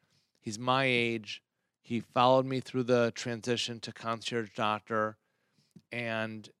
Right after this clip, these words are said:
you know, and now he's still, he's involved in all the prevention that we're doing.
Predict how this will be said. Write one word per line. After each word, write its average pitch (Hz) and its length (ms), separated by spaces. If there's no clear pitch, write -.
you 135 80
know, 110 200
and 113 100
now 117 240
he's 120 140
still, 113 560
he's 110 260
involved 120 600
in 117 100
all 110 240
the 107 300
prevention 113 600
that 101 120
we're 104 100
doing. 98 540